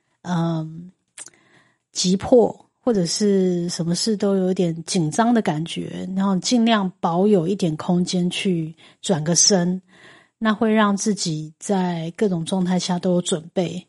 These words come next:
这个是，呃，我觉得也蛮重要，就是心情上也好，或者是，呃，行事作风，或者是生活的节奏，都还是要留一点点空间，一点点的空间给自己，这样是比较可以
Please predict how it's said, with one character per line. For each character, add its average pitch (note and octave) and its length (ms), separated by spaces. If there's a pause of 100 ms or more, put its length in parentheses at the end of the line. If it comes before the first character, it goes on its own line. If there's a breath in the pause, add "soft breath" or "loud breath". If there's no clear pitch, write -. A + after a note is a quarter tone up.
这 A3+ 120
个 G3+ 120
是， F#3+ 540 (500 loud breath)
呃， D#3 800
我 F3+ 100
觉 F3 140
得 F#3 140
也 F3 100
蛮 D#3 240
重 D#3 300
要， D#3 180
就 E3+ 80
是 G#3 80
心 A3+ 260
情 F3+ 240
上 F#3 260
也 D#3 200
好， F#3+ 340
或 F#3+ 140
者 D#3+ 140
是， F3 360 (440 loud breath)
呃， E3 220
行 F3+ 200
事 A3+ 180
作 G3+ 240
风， F#3 360
或 G3+ 140
者 D#3+ 80
是 E3+ 460 (380 loud breath)
生 G#3+ 260
活 F#3+ 100
的 E3 120
节 D#3+ 240
奏， E3 400
都 G#3 160
还 F3+ 180
是 F#3+ 120
要 G3 80
留 F#3 160
一 E3+ 40
点 F3+ 180
点 F3+ 160
空 E3+ 300
间， D#3+ 340
一 A3+ 60
点 F3+ 200
点 F3 160
的 D3 60
空 D#3 280
间 D#3+ 240
给 D#3 160
自 F3 200
己， - 380
这 - 120
样 F3+ 180
是 D#3+ 400
比 F3 80
较 F#3+ 180
可 - 140
以 E3 300